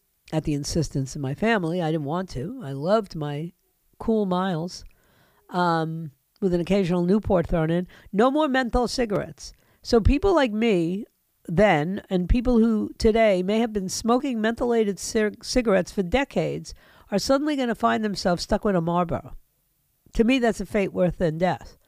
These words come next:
If I had to bum a cigarette from somebody 'cause I didn't bring my cigarettes and they offered me a non-mentholated cigarette, I said, "That's okay, never mind. I'll go without." You know, I'll, I'll, uh,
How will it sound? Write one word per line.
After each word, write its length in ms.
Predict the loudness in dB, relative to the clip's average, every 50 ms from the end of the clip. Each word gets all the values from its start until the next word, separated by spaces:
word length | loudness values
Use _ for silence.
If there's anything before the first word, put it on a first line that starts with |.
| _ _ _ _ _ _ _ _
If 120 | -2 2 4
I 140 | 6 4
had 80 | 6 4
to 80 | 2 2
bum 260 | 4 2 2 2 2
a 60 | -2
cigarette 400 | 0 0 0 2 4 2 2 2
from 140 | 0 -6 -2
somebody 360 | 2 2 2 2 2 -2 0
'cause 160 | 0 2 2
I 80 | 4 2
didn't 200 | 2 0 -2 0
bring 200 | 2 2 2 2
my 100 | 0 -2
cigarettes 520 | -2 -2 -4 -2 0 0 0 -2 -4 -8 -18 -20 -20 -20 _ _
and 100 | -2 2
they 100 | 2 2
offered 420 | 2 2 2 0 2 2 2 0 0
me 200 | 0 0 0 0
a 140 | 0 -2
non-mentholated 1080 | -2 0 0 0 0 0 0 0 -2 -2 -2 -2 -2 0 0 2 2 2 0 0 -4 -4
cigarette, 520 | -4 -2 -2 0 0 0 0 0 -4 -6 _ _ _ _ _ _ _ _ _ _ _ _ _ _ _ _ _ _ _ _ _ _ _ _ -8 -2
I 100 | -2 -2
said, 200 | 0 0 -2 0
"That's 160 | 0 -2 -4 -6
okay, 180 | -6 -6 -8
never 160 | -6 -6 -8
mind. 200 | -10 -12 -14 -18 _ _ _ _ _ _ _ _ _ _ _ _ _ _ _ _ _ _ _ -2
I'll 140 | 0 0
go 140 | 2 4 4
without." 360 | 4 4 2 0 -4 -8 -12 _ _ _ _ _ _ _ _ _ _ _ _ _ _ _ _ _ _ _
You 100 | -2 -2 -2
know, 80 | -2 -6 -12 -20 -20 -20 -20 _ _ _
I'll, 260 | 0 0 0 0 -2 -4
I'll, 380 | -4 -2 -2 -2 -2 -2 -2
uh, 180 | -2 -2 -4